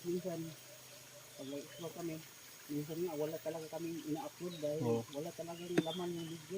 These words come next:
Speaker 1: walang nakikita, wala.
Speaker 2: Dine-delete po natin yung mga video kapag
Speaker 1: Kaya
Speaker 2: walang laman. Pero
Speaker 1: minsan
Speaker 2: kapag,
Speaker 1: ngayon
Speaker 2: ano, bro, kapag may nadinig po tayong boses ng aswang,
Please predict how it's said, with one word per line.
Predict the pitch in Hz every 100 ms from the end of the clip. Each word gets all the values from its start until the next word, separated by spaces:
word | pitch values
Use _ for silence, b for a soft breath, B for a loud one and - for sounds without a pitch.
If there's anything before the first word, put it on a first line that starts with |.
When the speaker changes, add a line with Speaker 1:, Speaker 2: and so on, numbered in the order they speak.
| 175
Speaker 1:
walang | 143 147
nakikita, | 147 143 143 165 - 170
wala. | 151 170 - - -
Speaker 2:
Dine-delete | 120 120 113 123 -
po | 123
natin | 120 - 127
yung | 123 123
mga | 120 117
video | 117 120 131
kapag | 120 120 117
Speaker 1:
Kaya | 113
Speaker 2:
walang | 117 117
laman. | 120 120 120 - - - - -
Pero | 131 143
Speaker 1:
minsan | 156
Speaker 2:
kapag, | 147 156
Speaker 1:
ngayon | 147 - - - - -
Speaker 2:
ano, | - 165 156
bro, | 131
kapag | 135 139 147
may | 147 165 160 156
nadinig | 156 151 156
po | 151
tayong | 147 151 151
boses | 151 147 131 120 - - -
ng | 131 135 131 131 - - -
aswang, | 143 143 123